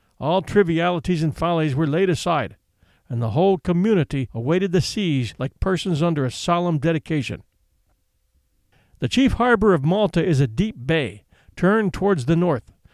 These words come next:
and divided into two lesser bays by a large tongue of rock, on the point of which stood a strong castle, called Fort Saint Elmo. The gulf to the westward has a little island in it, and both gulf and islet are called Marsa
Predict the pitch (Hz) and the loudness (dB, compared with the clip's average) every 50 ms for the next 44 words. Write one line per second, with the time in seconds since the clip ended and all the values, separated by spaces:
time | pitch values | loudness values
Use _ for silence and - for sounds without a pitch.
0 | _ _ - 120 107 107 101 131 147 170 180 170 165 170 143 123 113 - - - | _ _ -10 -8 -6 -4 -2 0 0 0 0 -2 -2 -4 -4 -6 -10 -4 -2 0
1 | 233 196 170 220 233 - 180 151 120 127 127 127 123 131 117 - - 117 113 110 | 0 2 0 0 0 0 -2 0 0 0 -2 -2 -4 -6 -8 -10 -10 -8 -8 -6
2 | 113 139 170 202 208 190 165 135 - - - 208 208 180 151 127 117 131 147 170 | -4 -2 0 0 0 0 -2 -4 -8 -6 -4 -2 0 0 0 -2 -2 -2 -2 -2
3 | 156 - - - - 139 165 175 - - 220 233 220 196 151 139 160 156 - - | -4 -6 -6 -4 -2 0 0 0 0 0 0 2 2 2 0 0 0 -2 -4 -6
4 | - - - - - 202 208 180 147 - - - - 208 233 226 196 170 - - | -14 -20 -20 -6 -2 0 2 2 0 -2 -4 -4 -4 -2 -2 -2 -2 -2 -2 -2
5 | 226 196 - - 104 - - _ _ _ _ _ - - 101 104 120 156 175 - | -4 -2 -4 -6 -8 -12 -12 _ _ _ _ _ -12 -8 -6 -4 -4 -4 -6 -8
6 | - _ _ _ _ _ _ - - - - 165 196 202 - - - - 196 196 | -14 _ _ _ _ _ _ -20 -16 -8 -4 -2 -2 -2 -4 -6 -6 -2 -2 -2
7 | 190 - - - 180 180 175 151 127 113 92 69 - - _ _ _ _ _ _ | -2 -4 -4 -4 -2 -2 0 0 -2 -2 -4 -6 -8 -12 _ _ _ _ _ _
8 | _ _ _ _ _ _ _ _ _ _ _ _ _ _ _ _ _ _ _ _ | _ _ _ _ _ _ _ _ _ _ _ _ _ _ _ _ _ _ _ _
9 | _ - - - - 110 101 110 170 226 233 - - - 214 185 185 170 190 185 | _ -20 -12 -10 -10 -6 -2 0 0 0 0 -2 -4 -2 -2 0 2 2 2 0
10 | 135 - - 165 143 113 - _ _ _ _ - 160 143 160 170 190 240 240 220 | 0 0 -2 -2 -2 -2 -6 _ _ _ _ -4 -2 0 2 2 0 0 -2 -4
11 | - - 185 185 185 175 165 147 165 170 156 110 - - _ _ _ _ _ _ | -2 -2 -2 0 0 2 2 2 2 0 -2 -4 -8 -12 _ _ _ _ _ _
12 | _ _ _ - 117 104 135 160 - - - 147 160 156 202 196 - - _ - | _ _ _ -8 -4 -2 0 -2 -2 -4 -6 -6 -2 -2 -2 -2 -4 -6 _ -2
13 | 180 185 175 - - 160 175 165 139 113 - - - 139 131 - - 180 160 131 | -2 -2 -2 -2 -4 -4 -2 -2 -4 -6 -8 -6 -6 -6 -6 -4 -2 -2 -2 0
14 | 120 123 131 139 160 180 202 202 175 185 202 185 | 0 0 0 0 2 2 2 2 0 0 -2 -2